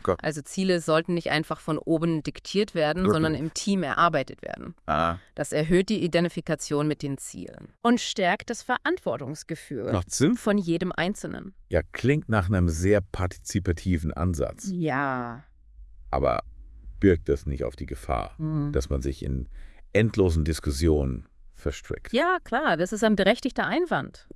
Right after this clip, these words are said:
Speaker 1: Und am Ende gar keine Entscheidung mehr trifft.
Speaker 2: Aber Komor liefert hier gleich die Lösung
Speaker 1: Okay.
Speaker 2: mit regelmäßige Check-ins,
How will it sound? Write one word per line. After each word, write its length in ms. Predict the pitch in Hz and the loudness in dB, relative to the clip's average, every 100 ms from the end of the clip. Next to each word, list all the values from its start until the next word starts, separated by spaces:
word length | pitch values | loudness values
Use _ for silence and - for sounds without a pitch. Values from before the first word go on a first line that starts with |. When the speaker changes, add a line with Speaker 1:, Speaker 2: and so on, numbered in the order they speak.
| - | 2
Speaker 1:
Und 120 | 76 73 | 4 6
am 120 | 73 | 4
Ende 240 | 82 85 85 | 4 6 6
gar 120 | 78 | 6
keine 200 | 87 73 | 6 2
Entscheidung 360 | 65 76 67 62 | 4 2 2 0
mehr 120 | 53 | -4
trifft. 360 | - - - - - - - - - | -8 -14 -18 -20 -20 -18 -18 -10 0
Speaker 2:
Aber 220 | 196 190 | 4 4
Komor 640 | - 359 415 214 175 202 190 | 4 6 8 8 6 6 2
liefert 460 | 196 294 - 185 | 2 2 2 0
hier 460 | - 196 165 202 277 - | 0 2 2 2 -4 0
gleich 320 | 175 170 - | 4 4 0
die 80 | 196 | -2
Lösung 500 | 185 196 156 156 262 _ 110 | 0 0 -2 -6 -8 _ -2
Speaker 1:
Okay. 200 | 165 - | -2 -2
Speaker 2:
mit 380 | 190 185 - - _ _ - | 0 0 -2 -20 _ _ -2
regelmäßige 720 | 185 233 302 269 226 226 233 | 4 4 4 2 0 -2 -6
Check-ins, 720 | - 170 - 180 220 269 - | -4 -4 -4 -4 -6 -8 -14